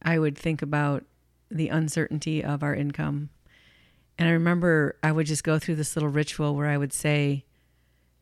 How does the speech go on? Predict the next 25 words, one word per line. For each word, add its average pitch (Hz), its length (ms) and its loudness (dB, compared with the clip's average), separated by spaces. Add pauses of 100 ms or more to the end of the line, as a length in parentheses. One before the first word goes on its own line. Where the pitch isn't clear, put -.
(800)
"I 156 60 4
have 147 200 2
a 151 40 0
roof 147 280 0
over 147 180 -2
my 143 140 -2
head. 143 320 -4 (1200)
There's 147 220 -4
food 156 180 0
in 151 100 0
my 151 120 2
refrigerator. 147 760 -4 (1200)
I'm 156 100 -2
healthy. 147 560 -4 (800)
My 151 60 -10
family's 147 400 -2
healthy. 151 440 -8 (1500)
Today." 151 480 -8 (680)
<laughs> 156 120 -6 (760)
Just - 200 -4
today. 165 320 4 (280)
The 156 80 -6
bills 156 220 2
are 160 60 -2
paid. 147 240 -2